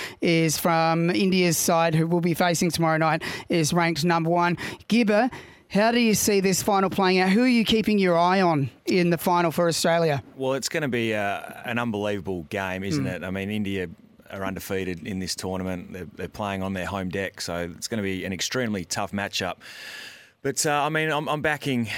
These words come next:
Speaker 2: I'm backing the Aussies in. Th-, there's no doubt about that. And we're, we're gonna talk to, uh, Chad Sayers after nine o'clock to
Speaker 1: Yeah.
Speaker 2: go into it in a little bit more in depth. But, uh, I mean, Travis Head's gonna play another key role, isn't he? I mean, not only making runs, but he come on and f-,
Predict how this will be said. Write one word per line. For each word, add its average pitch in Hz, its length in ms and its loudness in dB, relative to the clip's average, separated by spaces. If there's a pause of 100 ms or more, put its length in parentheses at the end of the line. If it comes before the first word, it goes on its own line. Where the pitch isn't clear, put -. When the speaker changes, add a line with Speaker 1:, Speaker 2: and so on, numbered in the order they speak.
Speaker 2:
I'm 127 120 -2
backing 127 300 -2
the 113 120 0
Aussies 104 380 -2
in. 101 140 -2
Th-, 98 160 -6
there's 104 180 -4
no 107 200 -2
doubt 98 180 -2
about 98 200 -4
that. 101 140 -2
And 98 80 -4
we're, 101 120 -4
we're 110 120 -4
gonna 113 140 -2
talk 101 340 -6
to, 98 220 -4
uh, 98 140 -2
Chad 104 320 -4
Sayers 98 440 -4 (120)
after 101 480 -4
nine 98 260 -4
o'clock 101 380 -8
to 120 100 -2
Speaker 1:
Yeah. 151 140 -2
Speaker 2:
go 107 260 -4
into 104 220 -2
it - 80 -8
in 98 100 -6
a 101 40 -2
little 104 180 -2
bit 101 160 -6
more 98 180 -4
in 98 180 -4
depth. 110 440 -4
But, - 280 -4
uh, 110 60 -2
I 107 160 -2
mean, 127 140 -4
Travis 120 340 -4
Head's 95 180 -6
gonna 87 160 -8
play 90 400 -6
another 90 300 -8
key 95 280 -8
role, 95 360 -4
isn't 101 220 -6
he? 101 100 -4
I 104 80 -2
mean, 104 240 -4 (480)
not 127 160 -2
only 113 180 -2
making 104 380 -4
runs, 104 400 -2
but 104 100 -4
he 104 80 -2
come 113 240 -6
on 104 240 -4
and 95 160 -8 (200)
f-, - 100 -20